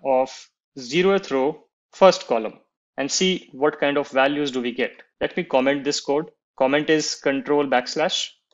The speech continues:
and this code will be commented, and this code will not be executed. And now only line fifteen will be executed instead of the fourth block.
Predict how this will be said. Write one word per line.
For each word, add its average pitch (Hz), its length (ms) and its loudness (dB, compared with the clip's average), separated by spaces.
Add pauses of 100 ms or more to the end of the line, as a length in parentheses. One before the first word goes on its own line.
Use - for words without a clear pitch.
(120)
and 123 100 -6
this 127 140 -4
code 139 220 0
will 127 120 -2
be 131 80 -2
commented, 127 520 -2 (280)
and 127 140 -2
this 143 140 2
code 147 240 2
will 131 120 0
not 131 220 0
be 135 60 0
executed. 120 640 -4 (440)
And 135 140 -2
now 139 200 6
only 143 260 2
line 139 200 4
fifteen 156 400 -4
will 131 120 0
be 131 80 0
executed 123 480 -4
instead 123 300 0
of 123 80 -4
the 123 80 0
fourth 127 280 -4
block. 110 200 -8